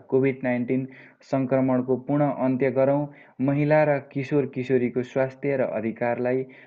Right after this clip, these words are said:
सुरक्षित गरौँ भन्ने थियो। विश्व सैनिक, अ, खेलकुद प्रतियोगिताको सातौँ संस्करण कहिले र कहाँ सम्पन्न भयो? दुई हजार उन्नाइस अक्टोबर अठारदेखि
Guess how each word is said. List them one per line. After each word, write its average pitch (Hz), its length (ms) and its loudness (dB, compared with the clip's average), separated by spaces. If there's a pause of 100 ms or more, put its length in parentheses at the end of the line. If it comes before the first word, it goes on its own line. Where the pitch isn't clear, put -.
(100)
सुरक्षित 147 640 -2 (220)
गरौँ 120 400 0
भन्ने 101 260 -4
थियो। 120 360 -8 (1600)
विश्व 156 280 2
सैनिक, 151 500 0 (400)
अ, 107 320 -6 (160)
खेलकुद 135 320 0
प्रतियोगिताको 131 880 0
सातौँ 143 380 0
संस्करण 131 520 -4
कहिले 139 280 2
र 143 80 0
कहाँ 143 200 -2
सम्पन्न 123 480 -2
भयो? 107 220 0
दुई 123 120 -2
हजार 123 160 0
उन्नाइस 123 320 -4
अक्टोबर 117 380 -2
अठारदेखि 113 800 -4